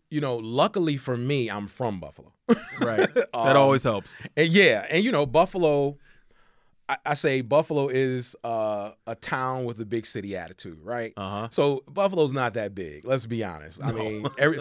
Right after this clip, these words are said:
Speaker 2: <laughs>
Speaker 1: the, one of the things we like about Buffalo is ten, fifteen minutes, you can get where you need to go.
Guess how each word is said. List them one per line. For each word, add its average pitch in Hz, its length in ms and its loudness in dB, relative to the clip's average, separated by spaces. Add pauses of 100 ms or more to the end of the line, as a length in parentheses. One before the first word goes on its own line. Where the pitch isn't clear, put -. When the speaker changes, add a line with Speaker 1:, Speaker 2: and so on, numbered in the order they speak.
Speaker 2:
<laughs> - 100 -20
Speaker 1:
the, 131 80 -4
one 202 140 6
of 208 80 6
the 202 40 2
things 185 120 2
we 185 100 0
like 147 220 4
about 143 280 2
Buffalo 147 420 4
is 131 580 0
ten, 151 280 -2
fifteen 139 500 -4
minutes, 123 360 -4
you 131 60 -12
can 120 120 -8
get 113 200 -6
where 110 100 -6
you 107 120 -8
need 104 180 -8
to 92 60 -14
go. 90 280 -10